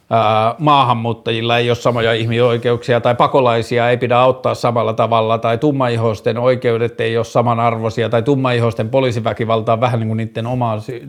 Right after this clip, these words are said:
pul-, tummaihoisten kohtaama vä-, poliisiväkivalta on vähän niin kuin niitten omaa syytä, tai jotain muuta, niin sit se menee jo aika vaikeaksi. Toi on niin kuin aika ääripää myös, koska onko sit,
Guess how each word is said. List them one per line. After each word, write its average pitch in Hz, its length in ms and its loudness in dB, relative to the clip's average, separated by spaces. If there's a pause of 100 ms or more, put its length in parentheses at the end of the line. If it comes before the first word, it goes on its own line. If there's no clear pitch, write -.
(100)
pul-, 147 400 -2
tummaihoisten 135 500 0
kohtaama 120 400 0
vä-, 139 220 0
poliisiväkivalta 117 760 -2
on 113 60 -2
vähän 120 120 2
niin 110 100 -4
kuin 110 80 -6
niitten 117 320 -4
omaa 117 300 -2
syytä, 113 360 -6
tai 113 260 -6 (400)
jotain 131 300 2
muuta, 131 380 0 (680)
niin 165 140 0
sit 233 240 -6
se 285 80 0
menee 226 260 0
jo 208 100 4
aika 220 200 2
vaikeaksi. 208 580 2
Toi 185 180 2
on 190 100 2
niin 165 120 -4
kuin 180 120 6
aika 180 280 4
ääripää 123 960 -2
myös, 131 340 -2
koska 127 240 -4
onko 190 300 0
sit, 202 300 -6